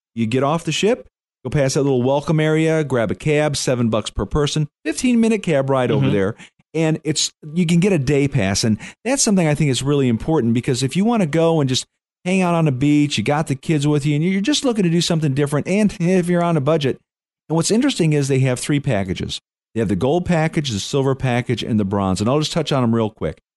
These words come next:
Speaker 1: The gold package, which is, like, for adults, seventy-four bucks, and the kids are thirty-seven bucks, ages four to twelve, includes breakfast and lunch. Uh, they have access to the beach and the pool, the standard amenities, uh, towels, and so forth.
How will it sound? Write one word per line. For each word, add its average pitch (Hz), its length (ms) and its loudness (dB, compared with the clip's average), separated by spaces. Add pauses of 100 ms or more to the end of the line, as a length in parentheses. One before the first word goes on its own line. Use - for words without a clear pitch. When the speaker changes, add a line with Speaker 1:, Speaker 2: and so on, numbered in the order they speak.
(280)
Speaker 1:
The 127 60 -4
gold 185 280 0
package, 135 480 0
which 110 160 -2
is, 104 160 0
like, 110 200 -2
for 110 120 0
adults, 117 440 -2
seventy-four 135 520 0
bucks, 131 400 -2 (340)
and 104 80 -4
the 104 60 0
kids 135 260 -2
are 120 60 0
thirty-seven 127 600 0
bucks, 101 300 -2
ages 104 260 -2
four 104 200 -2
to 101 60 0
twelve, 92 360 -4 (320)
includes 104 320 -2
breakfast 127 440 -2
and 113 120 0
lunch. 117 400 -2 (520)
Uh, 110 100 -4
they 110 80 0
have 107 100 0
access 127 380 0
to 143 80 0
the 123 80 0
beach 117 320 0
and 110 80 -4
the 98 60 -2
pool, 113 480 0
the 104 80 -2
standard 113 400 0
amenities, 107 680 0
uh, 104 180 0
towels, 98 420 -2
and 95 100 -2
so 95 140 -2
forth. 101 260 -4